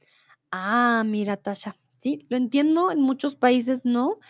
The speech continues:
Em, como les digo, en Colombia no sé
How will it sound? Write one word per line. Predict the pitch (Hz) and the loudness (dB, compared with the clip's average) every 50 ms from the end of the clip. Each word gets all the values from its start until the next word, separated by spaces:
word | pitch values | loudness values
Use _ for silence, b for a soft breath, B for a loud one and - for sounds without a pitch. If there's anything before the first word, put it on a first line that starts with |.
| B B B B B B B B B B _ - | B B B B B B B B B B _ -2
Em, | 247 254 254 247 247 247 247 240 240 240 240 240 240 233 233 233 | 0 0 2 2 2 2 2 2 2 2 2 0 0 0 -2 -2
como | - 240 247 247 247 | -2 0 0 2 2
les | 240 240 202 202 | 0 -2 0 0
digo, | 254 233 226 220 208 - _ _ _ - | 0 0 0 -2 -4 -6 _ _ _ -6
en | 226 226 | -6 -6
Colombia | 226 - 240 240 226 226 233 233 254 254 | -2 -2 0 0 0 0 0 2 2 2
no | 262 262 247 240 | 2 0 -2 -4
sé | - - - 233 240 | -4 -4 -4 -4 -4